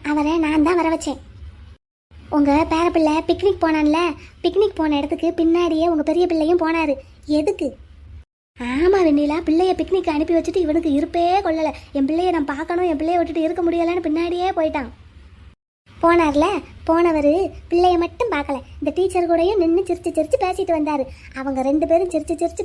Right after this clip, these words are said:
பேசினதை தான் நான் போட்டோ எடுத்து உங்க சின்ன மகனுக்கு அங்க அனுப்புனேன், யூ கேக்கு. அதை பார்த்துட்டு தான் இப்படி தலை தெறிக்க ஓடி வந்திருக்காரு. ஆ, அப்ப இது உன் வேலையா?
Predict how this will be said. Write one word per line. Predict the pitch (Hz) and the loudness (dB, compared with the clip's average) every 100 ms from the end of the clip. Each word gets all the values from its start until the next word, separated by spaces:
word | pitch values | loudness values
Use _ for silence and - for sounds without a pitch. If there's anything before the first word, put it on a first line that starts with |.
| 320 | -4
பேசினதை | 339 349 320 302 294 | -2 -2 -2 -4 -6
தான் | 277 359 359 - 302 | -6 -6 -10 -12 -6
நான் | 294 | -4
போட்டோ | 330 359 370 311 | -2 0 2 0
எடுத்து | 285 311 381 370 - | -2 -2 -2 -4 -8
உங்க | 320 320 | -6 -2
சின்ன | 349 381 381 | 2 2 2
மகனுக்கு | 320 302 403 320 | 0 -2 -2 -2
அங்க | 320 330 | -2 0
அனுப்புனேன், | 311 330 370 - - 330 | -2 -2 -4 -6 -12 -4
யூ | 359 359 | -2 0
கேக்கு. | 339 311 - - - - 277 | 0 0 -10 -18 -18 -12 -8
அதை | 269 294 | -8 -6
பார்த்துட்டு | 302 359 339 320 | -6 -2 -2 -2
தான் | 311 381 | -4 -4
இப்படி | 302 294 | -4 -6
தலை | 294 320 320 | -4 -4 -2
தெறிக்க | 302 415 339 | -2 2 2
ஓடி | 359 | 2
வந்திருக்காரு. | 339 320 320 311 285 - - - - - - _ _ _ - - | 0 0 -2 -2 -4 -8 -20 -20 -20 -20 -20 _ _ _ -16 0
ஆ, | 370 370 381 403 427 480 480 - - - | 4 6 6 4 4 2 0 -8 -18 -10
அப்ப | 403 427 | -2 0
இது | 403 381 | 2 2
உன் | 508 539 | 2 4
வேலையா? | 523 508 | 4 4